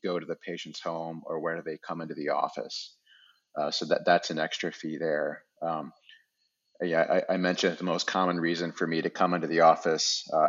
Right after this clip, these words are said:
after hours would be for stitches. So they're, they're paying the monthly fee, even though they may come in, uh,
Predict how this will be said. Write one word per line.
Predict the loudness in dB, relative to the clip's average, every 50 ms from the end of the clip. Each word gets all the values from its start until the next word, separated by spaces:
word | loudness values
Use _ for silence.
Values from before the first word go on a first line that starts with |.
| 4
after | 4 4 4 2 2 2 2
hours | 4 2 2 0 -4 -8
would | -10 -10
be | -12 -14
for | -14 -14 -12
stitches. | -12 -8 -8 -8 -8 -6 -8 -10 -8 -8 -10 -10 -12 _ _ _ _ _ _ _ _ _ _ _ _ -6
So | 0 2 4 4 4
they're, | 4 2
they're | 2 0 4
paying | 6 6 8 8
the | 8 6
monthly | 4 2 2 0 -4
fee, | -2 -2 0 0 2 2 0 -2 -4 -12 _ _ _ _ _ _ _ _ _ _ _ _ _ _ _ _ _ _ -20 -12 -4 0
even | 2 2 4
though | 4 4
they | 4 4
may | 4 2 0
come | 0 0 0 0 0 2
in, | 0 0 -2 -2 -6 -8 -10 -14 -18 -20 _ _ _ -6 -2
uh, | 0 0 2 2 0